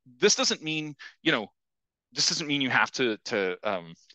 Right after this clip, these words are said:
be a contributor as well, where you're actually doing technical work and approving source code and things.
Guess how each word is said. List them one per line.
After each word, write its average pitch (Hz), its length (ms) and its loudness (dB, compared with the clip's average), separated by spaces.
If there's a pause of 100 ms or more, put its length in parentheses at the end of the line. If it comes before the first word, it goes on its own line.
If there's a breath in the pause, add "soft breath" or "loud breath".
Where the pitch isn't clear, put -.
(1300)
be 135 180 4
a 120 40 4
contributor 151 540 2
as 123 160 -2
well, 131 320 2
where 104 160 0
you're 98 360 0
actually 104 540 2
doing 113 260 -4
technical 120 400 -2
work 120 220 -2
and 92 100 -2
approving 87 420 -8
source 107 240 -4
code 110 240 0
and 107 80 -12
things. 113 300 0